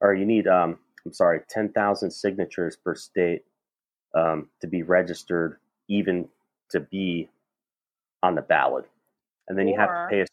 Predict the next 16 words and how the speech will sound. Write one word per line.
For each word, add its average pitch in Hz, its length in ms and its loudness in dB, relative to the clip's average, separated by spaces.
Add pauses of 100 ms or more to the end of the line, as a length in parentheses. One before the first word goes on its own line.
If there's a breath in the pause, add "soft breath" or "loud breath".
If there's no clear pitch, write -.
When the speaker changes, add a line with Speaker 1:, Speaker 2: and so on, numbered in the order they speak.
Speaker 1:
certain 98 220 -6
amount 87 200 -2
of 85 60 -6
money 92 400 0
per 98 200 -2
state. 95 520 -2 (1040 soft breath)
Um, 85 280 2
it 92 100 -4
costs 113 340 0
money 98 360 0 (120)
just 90 200 -8
to 90 60 -8
be 90 160 -4
on 80 140 0
the 69 60 -8
ballot. 78 380 0